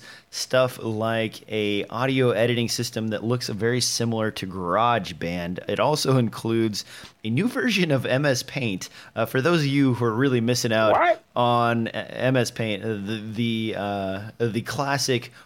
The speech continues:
Speaker 1: horrible, uh, picture editing, not picture, <laughs> I, I wouldn't even call it that, the drawing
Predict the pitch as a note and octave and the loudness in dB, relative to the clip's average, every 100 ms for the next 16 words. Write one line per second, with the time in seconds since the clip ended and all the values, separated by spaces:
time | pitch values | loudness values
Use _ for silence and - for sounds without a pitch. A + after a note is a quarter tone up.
0 | - C3+ C3+ B2+ A#2 A#2 G#2+ G2+ - G#2+ | -6 2 4 4 4 2 2 0 -2 -4
1 | G2+ G2 F#2+ - B2 B2 G2+ G#2 G#2+ G#2+ | -4 -4 -6 -6 -4 0 2 2 2 0
2 | G2+ G#2 - A2 G#2 G#2 - - C3+ C3+ | -2 -4 -6 -6 -4 -6 -6 -2 2 4
3 | C#3+ C3 A#2 G2 F#2 F2 D#2+ D#2 - A2+ | 2 2 -2 -4 -6 -6 -6 -8 -6 -6
4 | G#2+ G2 - C3+ - C#3+ B2 A2+ | -6 -10 -6 -2 2 4 4 2